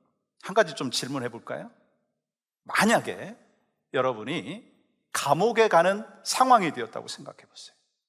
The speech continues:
원치는 않지만 만약에요. 만약에 감옥에 가는 상황이 되었어요. 그때 책 한 권을 감옥에 갈 때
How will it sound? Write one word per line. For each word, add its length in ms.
원치는 420
않지만 480
만약에요. 720
만약에 640
감옥에 360
가는 320
상황이 380
되었어요. 280
그때 480
책 380
한 180
권을 360
감옥에 400
갈 240
때 240